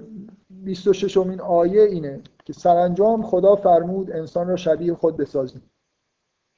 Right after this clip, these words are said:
اولین جمله اینه. خدا فرمود انسان را شبیه خود بسازیم تا بر حیوانات زمین و ماهیان دریا و پرندگان آسمان فرمان روایی کند.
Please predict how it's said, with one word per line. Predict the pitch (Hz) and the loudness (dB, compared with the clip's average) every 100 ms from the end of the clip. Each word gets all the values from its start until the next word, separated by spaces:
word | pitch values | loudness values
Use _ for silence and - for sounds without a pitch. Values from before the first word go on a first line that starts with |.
| _ _ _ _ _ | _ _ _ _ _
اولین | 147 151 151 156 190 175 | -8 -4 -4 -4 -4 -4
جمله | 160 147 151 | -4 -4 -8
اینه. | 139 139 143 _ _ _ _ _ _ _ _ _ _ _ _ _ | -12 -14 -20 _ _ _ _ _ _ _ _ _ _ _ _ _
خدا | - 151 165 | -6 0 0
فرمود | 160 156 151 185 202 | 0 -4 -4 -6 -8
انسان | 170 160 - 180 202 | -10 -10 -4 -2 2
را | 202 202 202 - _ _ | 4 4 2 -8 _ _
شبیه | - 160 165 190 196 | -2 -2 -2 -2 0
خود | 196 185 | 0 0
بسازیم | 160 - 147 135 139 - _ _ _ | -2 -2 -4 -4 -12 -18 _ _ _
تا | - 196 | 0 2
بر | 185 170 | 2 0
حیوانات | 139 160 160 156 160 196 208 | -2 -4 -2 -2 0 -2 -2
زمین | 190 175 175 180 175 | -4 -4 -4 -6 -2
و | 156 | -2
ماهیان | 156 151 143 170 185 202 | 0 -2 -2 -2 -2 0
دریا | 180 170 165 170 165 | 0 0 0 0 2
و | 160 | 0
پرندگان | - 151 151 151 151 151 170 160 | -4 -6 -4 -4 -4 0 0 0
آسمان | 151 147 143 156 165 185 | -4 -6 -6 -6 -6 -6
فرمان | 180 151 151 147 | -4 -4 -4 -4
روایی | 147 139 135 | -4 -4 -6
کند. | 131 - | -10 -20